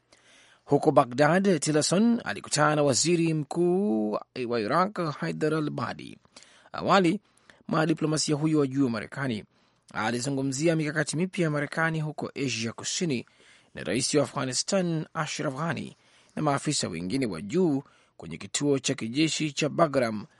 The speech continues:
nje ya Kabul. Meya wa kijiji cha Tongo Tongo huko Niger na mchambuzi wanasema huenda wakazi wa kijiji hicho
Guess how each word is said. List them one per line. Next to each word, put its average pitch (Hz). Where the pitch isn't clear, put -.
nje 139
ya -
Kabul. 76
Meya 185
wa 135
kijiji 139
cha 113
Tongo 139
Tongo 151
huko 135
Niger 139
na 87
mchambuzi 139
wanasema 180
huenda 202
wakazi 180
wa 156
kijiji 139
hicho 139